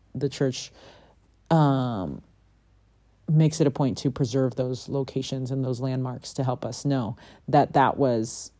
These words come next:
where certain things happen. And your dad and I have been able to go to Palmyra,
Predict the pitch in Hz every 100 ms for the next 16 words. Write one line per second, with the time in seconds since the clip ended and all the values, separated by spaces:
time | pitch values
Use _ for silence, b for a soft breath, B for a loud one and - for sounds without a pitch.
0 | _ _ _ _ _ _ _ _ _ -
1 | 143 139 110 101 131 - 123 131 - 131
2 | - - - - - b b - 151 143
3 | 135 127 127 127 - _ _ _ _ -
4 | 147 147 151 147 131 135 131 135 131 131
5 | 127 131 127 - 131 127 123 - 131 123
6 | 139 185 196 190